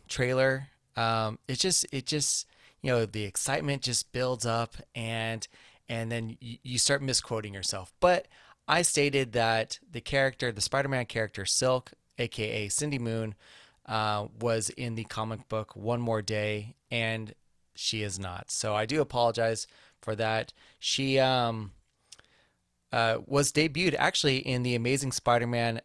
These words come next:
number one, which Marvel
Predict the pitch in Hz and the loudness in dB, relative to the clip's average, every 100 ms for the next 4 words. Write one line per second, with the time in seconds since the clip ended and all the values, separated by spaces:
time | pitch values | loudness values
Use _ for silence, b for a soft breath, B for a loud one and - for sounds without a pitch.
0 | _ 110 113 139 151 110 107 135 123 110 | _ -4 -2 0 0 -2 0 2 4 2
1 | 107 117 120 - - - _ _ _ _ | -2 -4 -2 -2 -2 -8 _ _ _ _
2 | _ - 117 131 185 214 196 143 - | _ -10 -2 2 2 4 4 4 -2